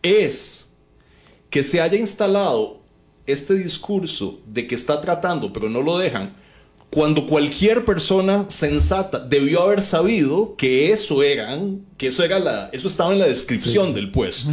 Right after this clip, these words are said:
Speaker 2: <laughs> Sí, la norma.
Speaker 1: Número uno. Y número dos, que no se entienda que atizar la polarización milita exactamente contra la única cosa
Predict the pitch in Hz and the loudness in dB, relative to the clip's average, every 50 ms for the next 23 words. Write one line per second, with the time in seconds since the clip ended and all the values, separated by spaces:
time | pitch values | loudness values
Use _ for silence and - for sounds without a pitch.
0 | 190 214 - 165 165 - 160 156 - - 160 165 175 190 196 190 165 143 - - | 0 2 2 2 2 2 0 0 2 2 4 4 4 4 2 2 2 0 0 0
1 | 127 - 254 - - - 127 143 156 170 190 196 196 165 135 117 113 113 123 175 | -2 -2 -4 -4 -2 0 0 2 2 4 4 4 4 4 4 2 0 0 -2 -4
2 | 196 196 - - - - - - - _ _ - - - - - - - - _ | -6 -8 -10 -14 -20 -20 -20 -20 -20 _ _ -20 -20 -20 -20 -20 -20 -20 -20 _
3 | - - - 180 175 190 208 226 254 262 254 233 208 196 202 226 226 - - 156 | -20 -8 -2 0 2 4 4 4 6 6 6 6 6 6 4 2 0 0 -2 0
4 | 147 160 165 - 196 190 185 180 185 196 202 170 131 117 110 104 104 104 117 165 | 0 0 0 0 0 0 0 -2 0 2 2 2 2 2 0 -2 -2 -2 -4 -6
5 | 175 - - - _ _ _ _ _ _ _ _ _ _ _ _ _ _ _ _ | -8 -12 -16 -20 _ _ _ _ _ _ _ _ _ _ _ _ _ _ _ _
6 | _ _ _ _ _ _ _ _ _ _ _ _ - - 175 175 170 160 - 170 | _ _ _ _ _ _ _ _ _ _ _ _ -2 0 2 2 2 0 0 0
7 | 165 156 - - 233 233 240 214 175 139 120 - 139 139 127 127 123 123 - - | 0 0 0 0 0 2 2 2 2 0 0 0 0 0 0 0 0 0 -2 -2
8 | 117 - - - - 180 175 170 170 180 175 - 175 151 151 160 165 165 190 233 | -4 -4 -4 -2 -2 0 0 0 0 -2 -2 0 2 2 4 4 2 2 2 2
9 | 269 302 285 - - 165 - 269 269 - - - 156 151 - - 208 226 - - | 2 0 0 0 0 0 0 0 -2 -6 -4 -2 -2 0 0 0 0 -2 -2 -4
10 | - 254 254 240 226 220 233 240 240 247 - 277 - - 196 175 160 160 160 156 | -4 -2 0 0 2 0 0 0 -4 -6 -8 -8 -4 0 0 0 0 0 2 2
11 | 147 151 139 139 156 190 233 262 302 330 330 320 320 277 202 - - - 262 226 | 4 4 4 4 4 2 2 2 2 2 2 0 0 0 -2 -2 0 2 2 4
12 | 202 208 202 - - 262 277 277 | 4 2 0 -2 -4 -4 -6 -8